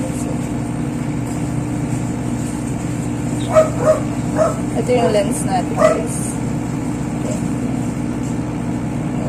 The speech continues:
yung lens natin. Ngayon, pagbabalik na natin.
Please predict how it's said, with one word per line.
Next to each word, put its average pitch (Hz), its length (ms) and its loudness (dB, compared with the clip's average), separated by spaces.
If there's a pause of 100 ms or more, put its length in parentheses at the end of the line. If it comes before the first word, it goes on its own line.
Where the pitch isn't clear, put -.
yung 247 400 2
lens - 400 4
natin. - 380 0 (2500)
Ngayon, 277 400 6
pagbabalik 254 640 4 (100)
na 247 80 6
natin. 240 560 0